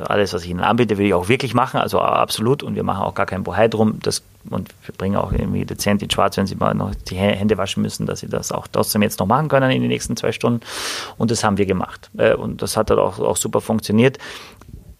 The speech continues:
Ich erzähle Ihnen das nicht, um mich jetzt abzufeiern, nur was passiert ist, dass also bestimmt fünf, sechs unterschiedliche Gäste in den nächsten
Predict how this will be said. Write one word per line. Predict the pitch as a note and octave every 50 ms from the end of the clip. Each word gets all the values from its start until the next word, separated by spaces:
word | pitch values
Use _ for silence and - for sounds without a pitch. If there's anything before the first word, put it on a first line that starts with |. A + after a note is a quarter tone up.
| _ _ - -
Ich | - A2 B2
erzähle | A#2 G#2+ G#2+ A#2+ A#2 A2+
Ihnen | A2+
das | G#2+ G#2+ G2 G#2+
nicht, | A#2 C3 B2+ - -
um | - A2
mich | G#2 G2+ -
jetzt | G#2 - - -
abzufeiern, | B2+ - - - D3+ - - A2 G#2+ G#2+
nur | G#2+ G#2
was | G#2 G#2 -
passiert | - - G2 - - - D#3+ D#3+ D#3
ist, | D3 C3 - - - - - - - - -
dass | - A2+ -
also | - - A2 G#2+ A2+ A2 G#2+ A2 - -
bestimmt | - A#2+ - - - D3 D3 D3 -
fünf, | - - - E3 E3 E3+ E3+
sechs | - - C3+ - - -
unterschiedliche | - F#3 D#3 E3+ E3+ E3 D3+ - D3 C3+ B2+ B2+ - A#2 A2+
Gäste | - - A2+ - - - - -
in | - - A#2
den | A2 A2 G#2+
nächsten | G#2+ A2+ A#2 - - - - - C3 B2 A#2+